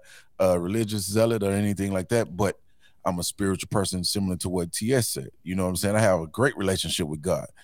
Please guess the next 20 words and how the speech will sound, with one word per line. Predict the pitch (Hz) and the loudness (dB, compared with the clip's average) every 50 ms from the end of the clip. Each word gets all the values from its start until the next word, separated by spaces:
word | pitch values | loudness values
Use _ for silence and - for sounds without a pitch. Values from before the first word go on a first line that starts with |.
| - _ - | -20 _ -10
I | - | -4
might | 82 95 101 104 | 0 0 0 2
not | 110 113 117 110 | 4 4 4 2
believe | 104 113 123 131 127 113 | 2 0 2 2 2 2
in | 120 117 | 2 2
what | 120 113 101 - | 2 2 2 0
you | 123 | -2
believe | 107 104 104 110 117 107 104 | -2 0 0 0 0 2 2
in | 107 104 101 | 2 2 2
over | 95 87 82 90 | 2 0 0 2
here, | 98 143 180 170 135 113 - - - _ _ _ _ - | 4 4 6 6 4 2 0 -6 -18 _ _ _ _ -12
but | - 76 | -4 0
my | 90 101 | 2 2
relationship | 117 117 127 131 120 104 101 - 127 98 | 4 4 4 4 4 4 2 0 0 0
and | 104 104 | 0 0
my | 107 107 | 0 0
conversations | 104 - 135 120 110 104 - 113 110 98 92 92 92 85 | 0 2 0 2 2 0 0 0 0 0 -2 -6 -8 -8
with | 85 87 82 85 | -10 -10 -2 4
God | 127 151 147 131 113 95 | 6 8 8 8 8 6
is | 95 87 - - | 2 -2 -4 -8